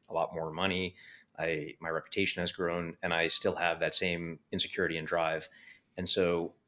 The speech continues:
uh, this is something, by the way, that I feel very strongly about, that society benefits from everybody being plagued by these kinds of things because it leads to human progress. And, you know,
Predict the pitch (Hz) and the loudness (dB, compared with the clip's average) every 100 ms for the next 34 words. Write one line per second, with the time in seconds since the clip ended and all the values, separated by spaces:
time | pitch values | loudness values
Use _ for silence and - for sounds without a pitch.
0 | - 92 85 80 - - - 120 135 120 | -4 0 2 0 -2 -6 4 6 8 8
1 | 104 90 90 85 82 82 85 - 95 85 | 6 4 4 6 4 4 2 2 2 2
2 | 82 90 87 - 87 90 82 82 82 82 | 2 4 4 2 0 0 0 0 0 0
3 | - 87 - 101 98 82 92 85 85 - | 0 2 6 8 6 4 2 2 0 0
4 | - - - - - 95 95 98 95 90 | -2 -8 -20 -20 0 2 2 2 2 2
5 | 82 87 82 - 90 87 82 80 80 82 | 0 -4 -6 -2 2 2 0 -2 -2 -4
6 | - 82 - 85 78 - 87 80 82 90 | -6 -6 -4 -4 -4 -6 -2 0 0 -4
7 | 85 - - 80 - 82 82 80 - - | -4 -8 -10 -10 -2 0 2 2 0 0
8 | - - _ - 87 85 82 82 _ _ | -8 -20 _ -2 0 0 -4 -8 _ _
9 | _ _ _ _ - 92 80 85 | _ _ _ _ -4 -2 -2 -4